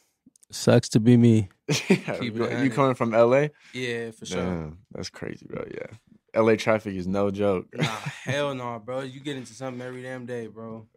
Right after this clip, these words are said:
Speaker 2: Abs-, bro, that and this fifteen, this Cajon Pass, the one I was just telling you about.
Speaker 1: Mm-hmm.
Speaker 2: Man, it's, so I go to work at, like, I probably leave my house at, like, five, ten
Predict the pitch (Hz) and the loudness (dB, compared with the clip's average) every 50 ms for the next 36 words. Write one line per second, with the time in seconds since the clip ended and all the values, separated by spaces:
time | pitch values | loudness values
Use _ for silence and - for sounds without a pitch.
0 | _ - - 117 120 - - - - - - 120 107 92 85 - - 107 123 147 | _ -2 -2 -2 -2 -2 -8 -12 -14 -2 2 2 2 2 2 0 2 4 6 6
1 | 160 156 - - 123 139 139 131 123 120 101 - - - 127 123 - - - 135 | 6 4 2 0 2 2 4 4 2 0 -2 -2 -4 -4 -4 -4 -4 -6 -4 0
2 | 127 123 113 95 90 87 - - 107 101 110 113 113 110 120 117 117 113 - - | 0 2 2 0 0 -4 -4 -4 -4 -2 -2 -2 -2 -2 -2 -2 -2 -2 -4 -6
3 | 113 113 110 113 110 113 113 - - - 123 123 127 131 127 135 135 135 127 139 | -6 -6 -6 -6 -8 -8 -12 -14 -10 -8 -6 -4 -4 -4 -4 -2 -2 -2 -2 -4
4 | 147 147 - _ _ _ _ _ _ _ - 113 113 101 92 85 120 117 - - | -8 -12 -16 _ _ _ _ _ _ _ 0 2 2 2 2 2 0 0 0 -4
5 | - - _ - - 104 104 123 127 131 123 117 113 120 117 - 117 107 101 104 | -8 -10 _ 0 4 6 6 8 8 6 6 6 6 4 2 4 2 2 2 2
6 | 98 87 - _ _ _ _ _ _ _ _ _ _ _ _ _ _ _ _ _ | 2 0 -2 _ _ _ _ _ _ _ _ _ _ _ _ _ _ _ _ _
7 | - - 113 - 131 127 117 113 113 120 113 113 110 107 113 113 110 - - 92 | -4 -2 0 4 6 6 6 6 6 4 4 4 4 4 4 2 2 2 0 0
8 | 92 92 - - - - 104 107 107 107 107 107 101 - - - 113 110 107 107 | 0 0 -2 -4 0 2 4 6 6 6 4 2 0 -4 -8 -4 -2 0 0 0
9 | 107 107 107 | 0 -2 -2